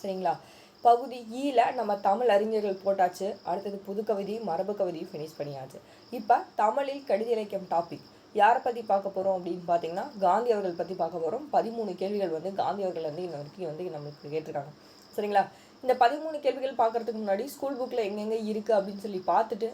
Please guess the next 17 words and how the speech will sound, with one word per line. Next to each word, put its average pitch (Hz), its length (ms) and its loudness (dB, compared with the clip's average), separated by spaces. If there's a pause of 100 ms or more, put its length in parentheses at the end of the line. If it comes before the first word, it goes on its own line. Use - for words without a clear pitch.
நம்ம 190 200 -4
இதை 185 160 -4
பார்த்தோம் 214 340 2
அப்படின்னா 175 320 -4
உங்களுக்கு 185 260 -6
ரொம்பவே 170 240 -4
யூஸ்ஃபுல்லா 180 280 -4
இருக்கும். - 220 -10 (300)
சரி, 208 140 2
வாங்க 196 480 2
பார்க்கலாம். 170 360 -2 (1700)
காந்தியடிகள் 302 680 6
பத்தி 269 200 -2
எங்க 226 200 0
படிப்பீங்க 233 460 0
அப்படின்னா, 190 320 2 (220)
சிக்ஸ்த்துல 226 540 4